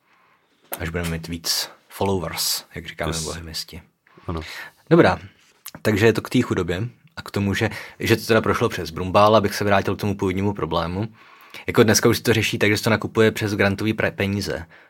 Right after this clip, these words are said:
Speaker 1: protože se hrozně dobře vykazuje v grantech, eh, jako že ty, že jsi ty peníze utratil za knihy. Takže vždycky, když jsou nějaký granty, ideálně evropský, tak si všichni nakoupí strašně moc knížek a je to úplně super.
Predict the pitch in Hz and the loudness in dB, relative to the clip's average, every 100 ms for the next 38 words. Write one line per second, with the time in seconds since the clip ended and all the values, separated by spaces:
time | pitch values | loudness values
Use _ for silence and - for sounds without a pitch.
0 | _ _ 85 98 107 101 92 101 95 107 | _ _ -2 0 2 2 2 2 0 0
1 | 98 98 92 95 92 95 87 - - - | 0 0 -2 0 0 0 -4 -10 -14 -4
2 | 92 90 87 90 - - - - 73 67 | -2 -2 -2 -6 -8 -16 -14 -10 -8 -10
3 | - 90 95 90 87 85 - 90 - 92 | -10 -10 -6 -6 -4 -6 -4 -6 -4 -4
4 | 95 92 85 92 104 90 - 98 80 - | -4 -4 -4 -4 -4 -6 -6 -8 -8 -12
5 | _ _ _ _ - - - - 92 98 | _ _ _ _ -20 -20 -20 -4 0 2
6 | 95 - 98 - 101 95 107 98 90 82 | 2 -2 -2 -2 -2 -2 -2 -2 -2 -2
7 | 80 101 107 92 85 90 95 95 85 - | -4 -4 -6 -4 -2 -2 -4 -6 -6 -6
8 | - 87 - - 90 82 - 92 87 92 | -8 -8 -8 -8 -8 -10 -10 -8 -6 -6
9 | 87 92 87 90 92 - 95 90 - 90 | -6 -6 -6 -6 -6 -6 -6 -8 -8 -8
10 | 85 80 80 - _ _ _ _ _ _ | -6 -6 -8 -14 _ _ _ _ _ _
11 | _ - - 82 80 82 85 92 90 87 | _ -16 -10 -8 -6 -6 -6 -6 -6 -6
12 | - - 110 | -8 -6 -6